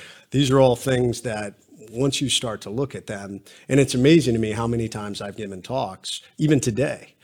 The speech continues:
Uh, when we were in this, I had somebody come up to me and go, "Oh my God, I real-, I've, I've been sitting on the X for years now. I've just been stuck in this position in my life, and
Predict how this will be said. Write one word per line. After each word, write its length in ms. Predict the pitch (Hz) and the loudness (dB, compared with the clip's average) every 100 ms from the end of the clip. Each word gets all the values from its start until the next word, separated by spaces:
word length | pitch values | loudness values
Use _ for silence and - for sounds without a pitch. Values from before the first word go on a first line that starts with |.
| - _ | -20 _
Uh, 380 | 104 101 98 98 | -10 -10 -10 -12
when 240 | 107 107 | -8 -4
we 140 | 117 120 | -2 0
were 100 | 120 | 0
in 120 | 135 | 0
this, 220 | 92 - | -4 -10
I 160 | 101 95 | -12 -12
had 380 | 104 98 98 - | -10 -12 -14 -12
somebody 300 | 101 101 101 | -10 -10 -10
come 160 | 104 | -8
up 140 | 107 110 | -10 -10
to 80 | 101 | -12
me 80 | |
and 140 | 95 92 | -12 -12
go, 140 | 92 | -14
"Oh 40 | 95 | -12
my 140 | 92 | -12
God, 240 | 95 98 | -12 -14
I 20 | 90 | -14
real-, 280 | 92 95 87 | -14 -14 -14
I've, 180 | 95 | -16
I've 160 | 95 95 | -14 -14
been 140 | 98 | -12
sitting 340 | 95 - 101 101 | -10 -8 -8 -8
on 100 | 92 | -12
the 140 | 92 | -12
X 240 | 98 95 - | -12 -12 -14
for 160 | - | -16
years 500 | 92 101 113 90 - | -14 -10 -10 -12 -14
now. 180 | 90 85 | -16 -18
I've 100 | 90 | -14
just 220 | - 95 | -12 -12
been 120 | - 90 | -12 -8
stuck 460 | - - 113 101 | -8 -6 -10 -12
in 80 | 92 | -18
this 160 | 95 - | -14 -14
position 480 | 101 92 95 - | -14 -14 -12 -12
in 80 | 98 | -12
my 120 | 95 | -14
life, 520 | 92 101 120 87 - 92 | -14 -10 -10 -12 -18 -20
and 320 | 92 95 | -18 -18